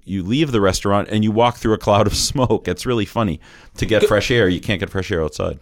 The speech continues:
Speaker 2: G-, jumping back real quick, though, wouldn't, what if instead of doing rent control, you did the co-op?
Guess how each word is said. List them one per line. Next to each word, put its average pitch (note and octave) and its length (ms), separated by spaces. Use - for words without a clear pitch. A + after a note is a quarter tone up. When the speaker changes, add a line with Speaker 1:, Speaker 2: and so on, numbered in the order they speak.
Speaker 2:
G-, F3 80
jumping F3+ 320
back C#3 220
real A#2 100
quick, A2 240
though, A#2 160
wouldn't, F3+ 380
what F3+ 320
if - 360
instead D3+ 500
of C3 100
doing C3+ 260
rent C#3 220
control, C#3 400
you C3 140
did C3+ 240
the C#3 60
co-op? C3+ 600